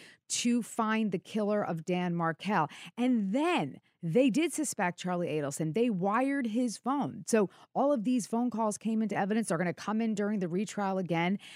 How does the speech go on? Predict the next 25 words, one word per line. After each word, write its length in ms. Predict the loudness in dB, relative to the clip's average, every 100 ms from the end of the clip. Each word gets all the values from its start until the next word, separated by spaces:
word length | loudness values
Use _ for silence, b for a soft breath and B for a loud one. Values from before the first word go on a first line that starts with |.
| B
And 160 | -4 0
they 120 | 0
did 200 | 0 -2 -2
everything 600 | -2 0 0 -2 -2 -2
they 180 | 0 -2
could 400 | -2 -2 0 0 b b
to 120 | -6 -4
bring 420 | -2 -2 -2 -4
Charlie 460 | -2 -2 0 -2 -2
Adelson 580 | -2 -4 -4 -2 -2 -6 -4
to 280 | -2 -2 -4 -4
justice. 440 | -4 -2 -4 -6
The 100 | -6
prosecutor, 720 | -6 -4 -4 -6 -4 -2 -2 -4
she 300 | -8 -4 -2
believes 400 | -2 0 0 0
that 100 | -4
he, 340 | -2 -2 -2 B B B -4
uh, 240 | 0 0 -2
was 200 | -2 0
at 140 | -2 -6
the 80 |
center 340 | -4 -4 0 -2
of 340 | -2 -8 -8
this 520 | -6 -6 -8 -12 -14